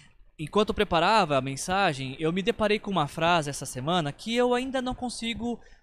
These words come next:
definir, ah, o absolutismo dela, se ela, ela, ela, ela resume tudo em si mesma, mas é uma frase que tem mexido comigo e eu queria compartilhar com você esta frase.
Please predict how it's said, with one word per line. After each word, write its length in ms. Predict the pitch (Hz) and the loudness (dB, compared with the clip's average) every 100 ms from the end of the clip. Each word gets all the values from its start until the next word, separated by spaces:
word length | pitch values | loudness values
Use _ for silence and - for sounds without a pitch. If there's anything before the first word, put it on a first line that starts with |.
| - - | -20 -18
definir, 800 | 156 240 262 233 190 175 202 226 - - - - - | 4 4 4 -4 -4 0 -2 -2 -10 -20 -20 -20 -10
ah, 420 | - 170 165 156 - | 0 6 6 6 2
o 160 | 170 196 | 4 4
absolutismo 920 | 202 - 233 214 - - 240 202 170 | 4 -2 0 0 0 -2 -2 0 -2
dela, 300 | 135 123 123 | 0 2 0
se 260 | - - 185 | -4 -2 0
ela, 300 | 208 208 190 - - - | 4 2 0 -8 -14 0
ela, 360 | 160 185 170 - | 6 6 6 4
ela, 580 | 175 185 180 165 131 120 - - - _ | 4 8 10 8 6 -2 -18 -20 -20 _
ela 220 | 135 151 | -2 2
resume 500 | 175 196 170 208 233 | 4 4 6 6 4
tudo 320 | 196 - 269 233 | 4 6 6 6
em 80 | |
si 220 | 233 - 226 | 2 0 2
mesma, 480 | 180 160 123 117 | 6 6 4 0
mas 200 | 110 170 | 0 2
é 40 | 226 | 2
uma 140 | 240 | 0
frase 300 | - 202 190 | 0 -2 -2
que 80 | 190 | -6
tem 120 | 190 | -4
mexido 260 | 175 175 156 | -4 -6 -8
comigo 420 | 135 156 175 123 - - - - | -4 0 0 0 -8 -18 -20 -10
e 60 | 151 | -4
eu 40 | |
queria 220 | 160 180 175 | 0 0 2
compartilhar 580 | 180 170 165 - 156 | 0 0 -2 -2 -2
com 160 | 151 160 | -2 -2
você 460 | 156 151 135 131 127 - - - - - _ | -4 -4 -4 -4 -4 -14 -20 -20 -18 -18 _
esta 320 | - 139 170 | -4 -2 -2
frase. 600 | 160 139 127 117 104 104 | -2 2 4 4 0 -10